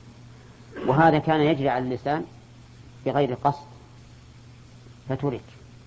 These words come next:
ترك يعني، وحتى الآن لو فرضنا الناس معتدين على هذا معناه نتركهم،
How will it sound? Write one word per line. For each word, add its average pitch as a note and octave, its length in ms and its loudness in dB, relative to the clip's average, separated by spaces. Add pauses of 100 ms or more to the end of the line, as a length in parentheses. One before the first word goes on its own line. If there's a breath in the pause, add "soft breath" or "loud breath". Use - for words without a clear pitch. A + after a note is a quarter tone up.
(1400)
ترك F3+ 280 4
يعني، D#3 240 0 (320)
وحتى E3 540 2
الآن E3 260 6
لو D3 100 6
فرضنا D3+ 320 4
الناس C#3 320 0
معتدين C#3 340 -2
على B2 160 -2
هذا D3 340 0 (920)
معناه D3+ 280 2 (100)
نتركهم، D#3 420 -4